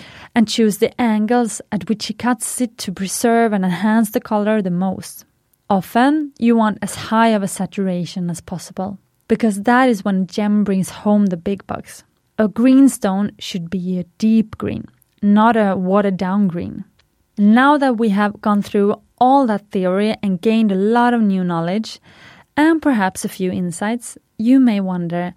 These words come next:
"But how does that help me know where to start?" Well, often you can't buy an entire jewelry collection at the same time, unless you are a billionaire or the Queen of England. Her jewelry collection is amazing.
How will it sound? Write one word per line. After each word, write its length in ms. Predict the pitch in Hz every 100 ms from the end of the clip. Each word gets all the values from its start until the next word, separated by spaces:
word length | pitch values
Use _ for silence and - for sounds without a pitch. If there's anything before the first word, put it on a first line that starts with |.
| - - _ _ _ _ _
"But 140 | 269 262
how 340 | 226 262 294
does 320 | 247 214 208
that 240 | 240 269 294
help 300 | 262 233 220
me 120 | 208
know 220 | 202 190
where 220 | 185 190
to 140 | - 220
start?" 680 | - - 311 294 - - - _ _ _ _ 190
Well, 420 | 170 170 254 - _ _
often 460 | 277 277 - 339 311
you 100 | 254
can't 420 | - 254 269 -
buy 200 | 240 233
an 180 | 226 185
entire 560 | 180 - 233 220 220
jewelry 460 | 208 - 208 208 208
collection 480 | 214 208 208 - 220
at 160 | 202 190
the 80 | 185
same 360 | - 196 202
time, 480 | 180 175 185 247 262 - _ _ _ -
unless 460 | 226 220 233 - 220
you 100 | 202
are 160 | 196
a 60 | 185
billionaire 640 | 196 190 190 185 190 196
or 260 | - 190 185
the 140 | 190
Queen 340 | - 196 185 180
of 120 | 170
England. 460 | 175 175 202 262 - _
Her 240 | 233 247
jewelry 420 | 220 226 214 202 196
collection 480 | 208 190 175 196
is 160 | 190 180
amazing. 640 | 180 165 170 - 214 269